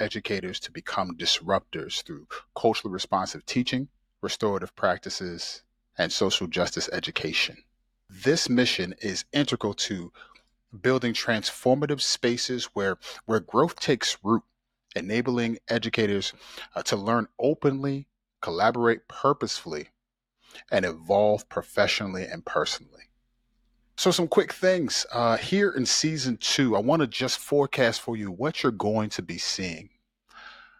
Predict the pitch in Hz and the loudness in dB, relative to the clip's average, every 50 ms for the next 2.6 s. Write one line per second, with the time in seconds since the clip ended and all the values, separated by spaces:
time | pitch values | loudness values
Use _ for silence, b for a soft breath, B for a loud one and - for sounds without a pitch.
0 | B B - 85 - - - - 120 107 - - - 117 110 - 147 160 170 135 | B B -14 -12 -12 -6 -4 -2 -2 -2 -2 -2 -4 -2 0 2 2 2 6 6
1 | 135 120 110 104 98 104 104 101 101 98 92 - - 101 90 90 - - 107 98 | 6 6 4 2 -2 0 2 2 2 0 -2 -4 -6 -6 -6 -6 -4 0 0 0
2 | 98 - - - 101 90 85 78 - - - | 0 0 -2 -2 -4 -4 -6 -6 -10 -14 -16